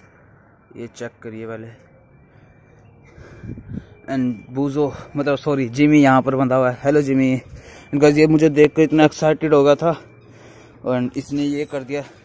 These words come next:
जैकेट पर, पंजे का निशान लगा दिया, मिट्टी वाले पैर। बाहर चेक करिए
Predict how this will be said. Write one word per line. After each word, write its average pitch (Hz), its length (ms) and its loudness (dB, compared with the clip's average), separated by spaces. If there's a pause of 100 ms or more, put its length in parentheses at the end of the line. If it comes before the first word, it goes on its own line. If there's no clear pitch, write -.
जैकेट 131 340 -8
पर, 139 160 -10 (200)
पंजे 147 280 -6
का 151 60 -6
निशान 151 280 -10
लगा 139 180 -6
दिया, 147 120 -10
मिट्टी 143 280 -12
वाले 143 160 -8
पैर। 147 260 -8 (680)
बाहर 135 280 2
चेक 139 220 -6
करिए 135 300 -6